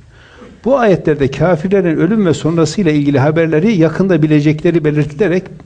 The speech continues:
bir tür tehdite yer veriliyor.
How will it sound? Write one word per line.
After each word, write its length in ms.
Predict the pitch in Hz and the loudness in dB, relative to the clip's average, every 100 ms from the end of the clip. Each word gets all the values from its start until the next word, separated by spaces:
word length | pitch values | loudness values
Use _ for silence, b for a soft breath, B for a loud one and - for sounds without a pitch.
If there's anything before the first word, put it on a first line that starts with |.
| - b b b | -20 b b b
bir 160 | 247 254 | -2 -2
tür 240 | - 240 - | -2 -2 -2
tehdite 420 | 180 170 180 165 | 0 0 0 0
yer 300 | 214 190 170 | 2 2 2
veriliyor. 600 | 131 117 110 98 92 - | 0 0 -4 -8 -12 -18